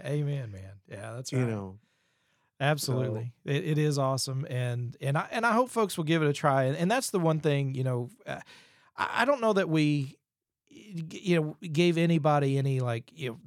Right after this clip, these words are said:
Speaker 1: "This is what you need to get," or, you know, in this podcast,
Speaker 2: No.
Speaker 1: which it wasn't intended for. But the, the biggest thing is, you know, be careful and understand that there's, you know, not everything is gonna be accessible. It says Wi-Fi, smart controllers,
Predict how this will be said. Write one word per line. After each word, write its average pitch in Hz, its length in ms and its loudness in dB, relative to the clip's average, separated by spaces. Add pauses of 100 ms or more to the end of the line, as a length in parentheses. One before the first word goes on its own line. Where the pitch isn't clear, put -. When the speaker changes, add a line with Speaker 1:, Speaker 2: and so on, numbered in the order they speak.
Speaker 1:
"This 160 240 2
is 165 80 0
what 151 220 2
you 139 60 2
need 139 180 2
to 120 80 -4
get," 120 320 0
or, 110 180 -4
you 120 120 -2
know, 113 160 -4
in 127 100 -2
this 131 140 -2
podcast, 135 260 2
Speaker 2:
No. 127 220 2
Speaker 1:
which 214 180 0
it 196 80 -2
wasn't 175 220 4
intended 135 400 0
for. 127 220 -2
But 131 440 4 (600)
the, 180 300 -2
the 165 120 2
biggest 208 420 2
thing 147 240 0
is, 120 560 -2
you 143 160 -2
know, 123 100 -4 (580)
be 254 180 2
careful 147 680 -2 (200)
and 156 240 2
understand 143 880 0
that 123 600 -4
there's, 147 520 0 (180)
you 151 140 -4
know, 135 100 0 (100)
not 175 340 4
everything 175 360 2
is 131 120 2
gonna 139 260 2
be 127 180 0
accessible. 117 480 -4
It 131 80 -2
says 135 240 -4
Wi-Fi, 123 640 0
smart 127 400 -4
controllers, 120 720 -4